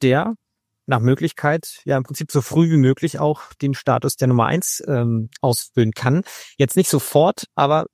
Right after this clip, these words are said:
vielleicht auch schon im Laufe der Saison. Es ist also nicht klar, dass Daniel Heuer-Fernandes alle vierunddreißig Spieltage von Beginn an im Tor stehen wird.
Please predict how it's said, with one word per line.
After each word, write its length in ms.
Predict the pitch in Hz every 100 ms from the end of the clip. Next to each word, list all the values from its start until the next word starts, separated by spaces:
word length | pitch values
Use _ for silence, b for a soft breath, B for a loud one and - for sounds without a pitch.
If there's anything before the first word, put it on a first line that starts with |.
| _ -
vielleicht 360 | 131 135 -
auch 80 | 143
schon 180 | - 147
im 60 |
Laufe 280 | 135 139 143
der 120 | 139
Saison. 380 | 120 117 123 160
Es 100 | -
ist 160 | 139 -
also 200 | 131 120
nicht 280 | 147 - -
klar, 280 | 139 120
dass 180 | 113 -
Daniel 240 | 120 113 113
Heuer-Fernandes 680 | 117 117 117 110 113 110 -
alle 200 | 127 110
vierunddreißig 600 | - 120 110 110 113 -
Spieltage 560 | - 123 117 113 110
von 240 | - 117 113
Beginn 240 | 120 120
an 160 | 117 117
im 100 | 110
Tor 220 | 120 113
stehen 260 | - 117
wird. 160 | 135